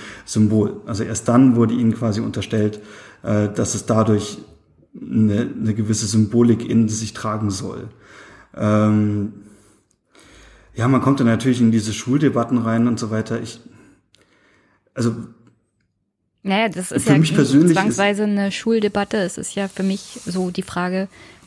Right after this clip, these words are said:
Speaker 2: welche religiösen Symbole darfst du generell im öffentlichen Raum als Vertreter des öffentlichen Dienstes, ich,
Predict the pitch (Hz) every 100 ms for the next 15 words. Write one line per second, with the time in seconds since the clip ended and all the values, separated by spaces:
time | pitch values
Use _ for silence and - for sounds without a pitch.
0 | - - 180 202 180 190 180 190 190 180
1 | 185 185 196 185 180 185 - 180 175 170
2 | 170 175 185 175 175 185 180 - 180 -
3 | 175 175 175 160 156 156 185 190 - 170
4 | - - 170 180 175 165 175 165 175 170
5 | 170 - _ - 190 180 - 175 165 180
6 | 214 - 175 - - -